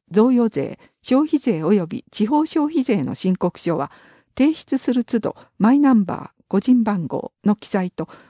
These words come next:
本人確認書類の提示、または写しの添付が必要です。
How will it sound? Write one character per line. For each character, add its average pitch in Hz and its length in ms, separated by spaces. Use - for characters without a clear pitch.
本 320 220
人 214 200
確 202 260
認 302 220
書 285 160
類 214 180
の 123 140
提 175 280
示、 - 220
ま 190 140
た 220 180
は - 140
写 - 200
し - 160
の 320 140
添 320 180
付 185 160
が 120 100
必 - 260
要 147 220
で - 140
す。 - 180